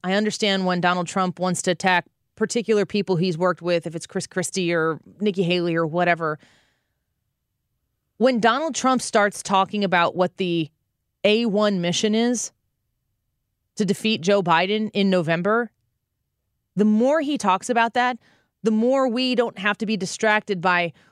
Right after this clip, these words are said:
"Well, how do I feel about Ron DeSantis? How do I feel about Chris Christie or Nikki Haley or, uh, Hillary Clinton or whatever it might be?"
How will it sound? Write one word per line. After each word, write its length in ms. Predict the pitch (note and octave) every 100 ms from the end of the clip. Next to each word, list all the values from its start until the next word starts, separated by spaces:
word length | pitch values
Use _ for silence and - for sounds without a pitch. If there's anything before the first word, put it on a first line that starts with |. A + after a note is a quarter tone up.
| -
"Well, 240 | A3 C#4+
how 180 | A#3 B3+
do 140 | C#4 A#3+
I 240 | B3+ C4
feel 340 | - C#4 D#4
about 280 | B3 G3+ F#3
Ron 260 | F#3 F#3+ F3
DeSantis? 500 | E3+ F#3+ E3+ D#3+ -
How 180 | F#3 B3
do 120 | B3+
I 100 | B3+
feel 460 | - B3 C#4+ C4+
about 220 | G#3 F#3+ -
Chris 220 | G#3 -
Christie 440 | G3+ F3+ G3 F3+
or 100 | G3
Nikki 380 | F#3+ A3 G#3 G3
Haley 500 | D#3+ G3+ G#3 G3+ F#3+
or, 220 | F#3 F3+ - - - -
uh, 300 | G#3 F#3 F3 B2+ -
Hillary 480 | - A3 C#4 C4+ C4+
Clinton 540 | - C4 C4 A#3 A3 G3+
or 140 | G3
whatever 420 | F#3 A#3 A3+ G#3
it 80 | E3+
might 220 | F3+ E3
be?" 240 | D3+ C3+